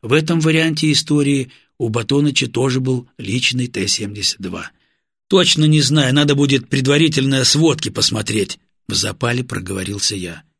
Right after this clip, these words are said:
«Какие сводки?» тут же поймал меня Борис. «Э, м, сводки от координатора ролевой игры». Борис посмотрел на меня с выражением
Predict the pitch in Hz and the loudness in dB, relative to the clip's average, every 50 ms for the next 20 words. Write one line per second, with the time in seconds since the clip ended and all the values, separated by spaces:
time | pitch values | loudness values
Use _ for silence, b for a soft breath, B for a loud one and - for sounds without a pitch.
0 | _ _ _ _ _ _ _ _ _ _ _ - - 120 139 139 143 - 165 160 | _ _ _ _ _ _ _ _ _ _ _ -4 -2 -2 0 0 0 2 2 2
1 | 127 101 87 78 - - - 104 101 - 92 85 - - - - - - - - | 2 0 0 0 -2 -2 -2 -2 -2 -2 -2 -2 -2 -6 -8 -8 -8 -10 -12 -14
2 | - _ _ _ _ _ _ _ _ _ 110 107 101 98 104 98 - 95 95 101 | -18 _ _ _ _ _ _ _ _ _ -8 -4 -4 -4 -4 -4 -4 -6 -6 -4
3 | 101 98 92 90 95 98 98 95 92 90 98 101 98 90 78 - - - - - | -4 -6 -8 -8 -8 -8 -8 -10 -8 -6 -6 -6 -6 -6 -4 -4 -4 -4 -4 -6
4 | _ _ _ _ _ _ _ _ _ _ _ _ _ _ - 110 113 120 123 123 | _ _ _ _ _ _ _ _ _ _ _ _ _ _ -2 0 2 2 4 4
5 | 120 120 120 117 110 110 b b b b b _ _ - 170 165 190 196 185 196 | 4 4 2 2 0 -2 b b b b b _ _ -12 -8 -6 -4 -4 -4 -4
6 | 190 170 160 - - 190 262 233 - - - - 196 190 175 170 165 156 156 151 | -2 -2 0 0 2 2 2 2 0 0 0 0 2 4 4 4 4 4 2 2
7 | 147 - - 156 151 135 123 120 143 143 165 180 180 175 160 160 165 160 156 156 | 0 0 0 2 2 2 2 2 2 2 4 2 2 0 0 2 2 4 4 4
8 | 151 151 147 143 135 127 b b b b b _ _ 214 180 165 170 170 165 170 | 4 4 2 0 -2 -4 b b b b b _ _ 0 2 2 4 4 4 6
9 | 160 160 151 135 131 131 127 117 110 - - - - - _ _ _ _ _ _ | 6 6 6 6 4 4 2 0 -2 -4 -6 -8 -10 -14 _ _ _ _ _ _
10 | _ _ _ _ _ _ _ _ _ - - - 98 101 95 - - - 95 - | _ _ _ _ _ _ _ _ _ -6 -4 -4 -2 -2 -4 -4 -4 -4 -4 -4
11 | - 95 95 92 - 107 104 104 107 104 107 101 101 101 98 92 - - 107 98 | -4 -6 -10 -8 -6 -4 -4 -2 -2 -4 -4 -6 -6 -6 -4 -4 -4 -4 -6 -8
12 | 95 95 92 104 101 101 101 98 98 92 92 | -6 -6 -6 -6 -6 -6 -6 -8 -8 -10 -12